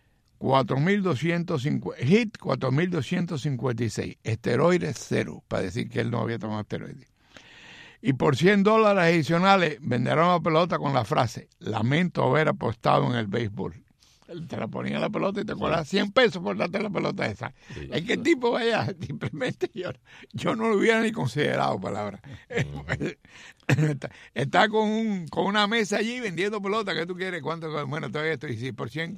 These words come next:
Speaker 1: si me das cien cañas más, te pongo, "Lamento haber
Speaker 2: No, pero a ese
Speaker 1: apostado".
Speaker 2: precio está barato. En un futuro eh, de
Speaker 1: Ah,
Speaker 2: aquí
Speaker 1: no.
Speaker 2: a quince o veinte años esas pelotas van a costar
Speaker 1: Está bien,
Speaker 2: miles
Speaker 1: pero
Speaker 2: de dólares.
Speaker 1: está bien, pero eso es otro caso, eso,
Speaker 2: Sí.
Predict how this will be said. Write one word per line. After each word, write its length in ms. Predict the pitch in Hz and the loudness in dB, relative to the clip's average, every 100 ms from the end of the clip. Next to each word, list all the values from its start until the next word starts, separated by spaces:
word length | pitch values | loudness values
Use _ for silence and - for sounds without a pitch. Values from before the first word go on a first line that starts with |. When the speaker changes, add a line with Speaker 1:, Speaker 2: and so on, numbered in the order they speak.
| 123 | -10
Speaker 1:
si 100 | 135 | -6
me 120 | 151 | -4
das 160 | 175 202 | -4 -4
cien 200 | - 165 | -6 2
cañas 380 | 190 190 185 175 | 4 4 2 2
más, 280 | 202 185 - - - - - | 2 2 -2 -18 -20 -14 -2
te 160 | 120 | 0
pongo, 400 | 170 180 180 120 - - | 2 2 2 -4 -8 -4
"Lamento 480 | 123 139 165 165 | -2 0 0 0
haber 340 | 135 147 147 110 - | 0 2 0 -2 -6
Speaker 2:
No, 200 | 127 104 | -4 0
pero 220 | 87 87 | 2 4
a 60 | 107 | 4
ese 100 | 151 | 4
Speaker 1:
apostado". 100 | - | 4
Speaker 2:
precio 180 | 113 104 | 2 0
está 140 | 95 | 0
barato. 340 | 87 76 62 - - _ - | 0 0 -4 -10 -20 _ -6
En 120 | 85 | -4
un 100 | 98 | -4
futuro 600 | 104 87 110 98 80 64 _ _ _ _ _ - | -6 -4 -2 -2 -2 -6 _ _ _ _ _ -8
eh, 100 | 73 | -6
de 100 | 71 | -2
Speaker 1:
Ah, 120 | - | -2
Speaker 2:
aquí 180 | 190 185 | 0 0
Speaker 1:
no. 60 | 110 | 0
Speaker 2:
a 40 | |
quince 280 | 117 113 120 | 0 0 2
o 20 | |
veinte 200 | 110 101 | 0 0
años 180 | 113 101 | -2 -2
esas 120 | 104 | -2
pelotas 340 | 104 104 107 98 | 0 0 2 0
van 280 | 98 98 | 0 -2
a 20 | 87 | -6
costar 280 | 85 95 | -2 -2
Speaker 1:
Está 180 | 92 131 | 0 -2
bien, 180 | - 117 | 0 0
Speaker 2:
miles 160 | 113 98 | 0 -2
Speaker 1:
pero 60 | |
Speaker 2:
de 120 | 87 | -2
dólares. 280 | 80 65 - | -4 -6 -8
Speaker 1:
está 240 | - - 117 | -8 -4 -4
bien, 120 | 117 | -4
pero 160 | 101 | -6
eso 160 | 92 131 | -6 -4
es 60 | 117 | -4
otro 220 | 101 - | -4 -4
caso, 420 | 110 - - 131 | -6 -6 -12 -12
eso, 240 | - | -10
Speaker 2:
Sí. 60 | - | -8